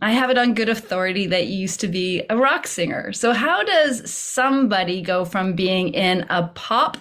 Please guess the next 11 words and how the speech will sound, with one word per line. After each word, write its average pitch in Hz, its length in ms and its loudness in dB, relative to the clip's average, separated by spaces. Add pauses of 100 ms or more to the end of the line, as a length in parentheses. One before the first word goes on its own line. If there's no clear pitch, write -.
(160)
punk 202 460 -4
band 180 840 0 (480)
to 185 640 0
Talmud 240 440 2
scholar, 185 800 0 (100)
rabbi, 185 640 0 (100)
and 240 200 2
being 294 460 4
a 254 340 2
universal 226 1080 0
spiritual 160 680 -2